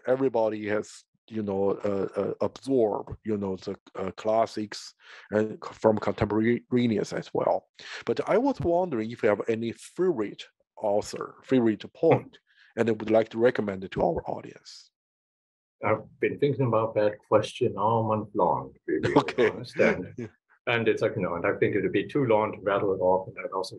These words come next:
Speaker 2: have too many living poets and authors coming after me if I didn't mention them
Speaker 1: <laughs>
Speaker 2: on it there. And in fact, I think I'm going to actually give, uh, my better advice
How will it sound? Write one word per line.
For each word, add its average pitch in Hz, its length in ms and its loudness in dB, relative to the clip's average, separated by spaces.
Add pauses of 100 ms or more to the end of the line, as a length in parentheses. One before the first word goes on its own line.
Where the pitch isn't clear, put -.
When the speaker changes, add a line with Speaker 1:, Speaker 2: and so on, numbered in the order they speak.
Speaker 2:
have 95 140 -8
too 110 120 -16
many 92 280 -4
living 101 360 4
poets 98 360 2
and 95 120 2
authors 95 420 2
coming 101 300 2
after 92 240 0
me 95 140 -2
if 92 140 -2
I 95 80 6
didn't 92 340 -2
mention 98 380 2
them 90 340 2
Speaker 1:
<laughs> - 300 -12
Speaker 2:
on 92 180 6
it 90 160 -6
there. 90 180 4 (260)
And 135 200 2
in 113 160 -2
fact, 113 240 0
I 110 80 4
think 123 160 -4
I'm 110 160 -2
going 107 220 2
to 92 200 -8 (140)
actually 98 480 0
give, 101 360 8
uh, 87 260 2
my 90 240 -4
better 95 340 4
advice 92 520 0